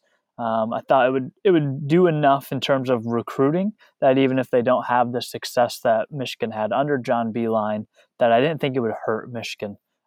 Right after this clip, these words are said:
uh, too bad. And so excited to, to see the start they did get off to. Um, obviously, the Battle of Atlantis was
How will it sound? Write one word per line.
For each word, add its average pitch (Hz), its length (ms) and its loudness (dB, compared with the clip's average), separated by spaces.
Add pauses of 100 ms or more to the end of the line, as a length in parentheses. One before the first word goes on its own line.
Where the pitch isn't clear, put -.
uh, 107 180 -4
too 120 200 -6
bad. 101 380 -2
And 107 120 -8
so 110 220 2
excited 117 580 0
to, 110 280 -2 (320)
to - 100 -8
see 143 240 2
the 143 100 0
start 127 380 0
they 120 120 0
did 127 240 -2
get 139 120 0
off 120 300 2
to. 123 300 -4 (400)
Um, 117 360 2
obviously, 135 460 2
the 123 100 0
Battle 117 380 4
of 113 40 -2
Atlantis 117 420 -2
was 113 460 -4